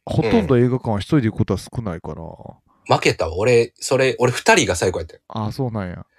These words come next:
Speaker 1: 俺とおっちゃんで二人。
Speaker 2: <laughs>
Speaker 1: 知らんおっちゃんとな。
Speaker 2: うん。
Speaker 1: 二人で。十二秒でも恋がしたいの映画見に行って。
Speaker 2: あー、十二秒ね。
Speaker 1: そう、京都アニメーションの映画やから、
Speaker 2: うん。
Speaker 1: 初め、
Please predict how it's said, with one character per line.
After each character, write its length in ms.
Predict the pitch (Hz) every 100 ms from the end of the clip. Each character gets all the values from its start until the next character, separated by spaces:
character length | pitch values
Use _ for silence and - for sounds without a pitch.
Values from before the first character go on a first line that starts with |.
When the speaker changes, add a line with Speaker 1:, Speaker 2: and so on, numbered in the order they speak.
| _
Speaker 1:
俺 220 | 123 120
と 140 | 120 110
お 40 |
っ 100 | 113 -
ち 100 | 92
ゃ 60 |
ん 80 | 85
で 80 | 82
二 180 | - 87
人。 140 | 82 - - -
Speaker 2:
<laughs> 280 | - 175 104
Speaker 1:
知 140 | -
ら 60 | 113
ん 40 |
お 40 | 98
っ 20 |
ち 100 | -
ゃ 60 | 87
ん 20 |
と 80 | 87
な。 120 | 90 _ -
Speaker 2:
う 40 |
ん。 40 | 101
Speaker 1:
二 40 |
人 140 | 95 87
で。 120 | 82 - - _ _ _ _ _
十 220 | 117 107
二 160 | 104
秒 160 | 101 104
で 100 | 98
も 140 | 92
恋 240 | 85 101 90
が 80 | 87
し 60 |
た 80 | 98
い 40 |
の 60 | 82
映 80 | 87
画 80 | 82
見 100 | 80
に 100 | 80
行 40 |
っ 20 |
て。 160 | - - _ -
Speaker 2:
あ 600 | 110 123 131 131 123 117
ー、 40 | -
十 140 | 117
二 80 | 110
秒 160 | 110
ね。 220 | 123 202 196 _ _ _ _ _ _ _
Speaker 1:
そ 200 | - 104
う、 40 |
京 260 | 87 160 160
都 140 | 151
ア 60 | 143
ニ 100 | 143
メ 140 | 143
ー 20 | 110
シ 100 | 92
ョ 40 |
ン 40 |
の 60 | 87
映 80 | 90
画 80 | 90
や 80 | 82
か 120 | -
ら、 320 | 98 87 -
Speaker 2:
う 40 |
ん。 40 | -
Speaker 1:
初 180 | - 139
め、 300 | 170 120